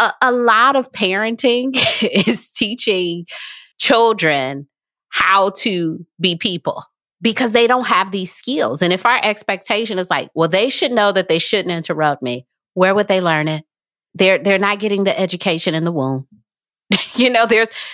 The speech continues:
there's no instruction in there for those nine months. And so everything starts on the outside. And we are teaching them,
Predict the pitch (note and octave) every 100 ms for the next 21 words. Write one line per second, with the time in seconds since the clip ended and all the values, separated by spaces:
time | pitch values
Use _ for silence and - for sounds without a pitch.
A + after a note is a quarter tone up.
0 | - G#3 G#3 A3 G#3+ G#3 G#3 G3+ - -
1 | A3 - G#3 F#3 F3 D#3+ E3 E3 D#3+ D3+
2 | E3+ D#3+ D3+ D#3 E3 - - - - -
3 | F3 F3+ F#3 G3 B3 C#4+ C#4+ A#3 A3 -
4 | G#3+ F3 - - - E3 F3+ F3+ F3 F3
5 | - - - - - _ - - - F#3
6 | F#3+ F3 E3 - A3+ G#3 E3+ D#3 C#3+